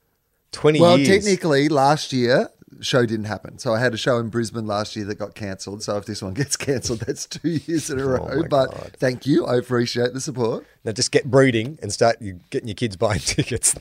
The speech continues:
Speaker 1: That's the
Speaker 2: Yeah,
Speaker 1: message,
Speaker 2: exactly.
Speaker 1: right?
Speaker 2: <laughs> Yeah, the, the best thing you can do is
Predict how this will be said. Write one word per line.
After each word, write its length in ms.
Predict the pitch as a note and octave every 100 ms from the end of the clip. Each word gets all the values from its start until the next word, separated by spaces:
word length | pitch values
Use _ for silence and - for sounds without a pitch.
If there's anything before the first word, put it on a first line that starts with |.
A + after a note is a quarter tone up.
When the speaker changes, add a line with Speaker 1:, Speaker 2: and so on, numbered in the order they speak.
| -
Speaker 1:
That's 160 | A2+
the 80 | C3+
Speaker 2:
Yeah, 60 | C#3+
Speaker 1:
message, 360 | A#2+ C#3+ A#2+
Speaker 2:
exactly. 60 | A#2
Speaker 1:
right? 240 | C3 - -
Speaker 2:
<laughs> 40 | - - - - - -
Yeah, 240 | A#3+ E3 A#2
the, 180 | A#2+ D3 D3+ F3 F3+
the 80 | D#3
best 180 | D3 G#3
thing 160 | A3+ B3
you 80 |
can 140 | A3+ G3+
do 340 | D#3 F3+ D#4+ -
is 300 | C#3 C3 -